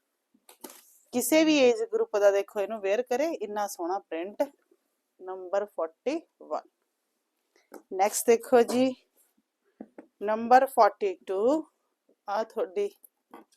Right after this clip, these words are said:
ਬਾਟਮ ਆ, ਇਹ ਤੁਹਾਡੀ ਸ਼ਰਟ ਆ, ਆਹ ਦੇਖੋ ਜੀ, ਆਹ ਦੇਖੋ ਜੀ,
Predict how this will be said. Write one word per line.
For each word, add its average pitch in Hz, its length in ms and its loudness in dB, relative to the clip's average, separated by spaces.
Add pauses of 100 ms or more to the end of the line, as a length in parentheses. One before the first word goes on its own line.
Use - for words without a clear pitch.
(440)
ਬਾਟਮ 196 440 0
ਆ, 330 80 -2 (1600)
ਇਹ 240 140 2
ਤੁਹਾਡੀ 208 400 -4
ਸ਼ਰਟ 185 420 -4
ਆ, - 20 -16 (180)
ਆਹ 147 100 -12
ਦੇਖੋ - 400 -20
ਜੀ, - 180 -18 (2750)
ਆਹ 185 140 -20
ਦੇਖੋ 165 340 -18
ਜੀ, 165 140 -14